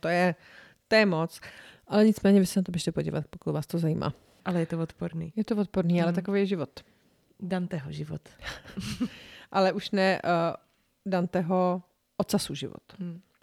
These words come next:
Speaker 2: No a já mám
Speaker 1: To je vlastně taková, jo, a to, to jsem zapa-, zapomněla jenom jako zaškatulkovat, že tady
Speaker 2: Ježiš.
Speaker 1: jsme právě odstartovali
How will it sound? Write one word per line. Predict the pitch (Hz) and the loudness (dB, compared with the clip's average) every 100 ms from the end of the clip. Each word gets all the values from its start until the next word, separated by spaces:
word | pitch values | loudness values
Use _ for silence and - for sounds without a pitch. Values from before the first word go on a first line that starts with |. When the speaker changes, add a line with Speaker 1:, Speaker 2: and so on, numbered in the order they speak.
| - - | -20 -6
Speaker 2:
No | 220 202 | -2 0
a | 202 | 2
já | 190 185 | 4 4
mám | 233 302 302 | 2 0 4
Speaker 1:
To | 269 | 8
je | |
vlastně | 277 285 | 8 8
taková, | 269 262 269 | 6 10 10
jo, | 262 240 | 10 8
a | - | 6
to, | - 196 | 0 2
to | 226 | 2
jsem | 247 233 | 6 6
zapa-, | 202 - 196 202 180 180 | 4 4 4 4 -4 -2
zapomněla | 190 190 202 | 0 2 2
jenom | 202 208 | 2 2
jako | 220 | 0
zaškatulkovat, | 185 - 185 196 185 190 185 185 | -2 -2 -2 0 2 4 4 4
že | 185 | 2
tady | 220 | 2
Speaker 2:
Ježiš. | 190 | 2
Speaker 1:
jsme | 180 | 2
právě | 185 190 185 | 2 4 4
odstartovali | 175 180 - 175 190 175 180 180 | 2 2 0 2 4 4 4 4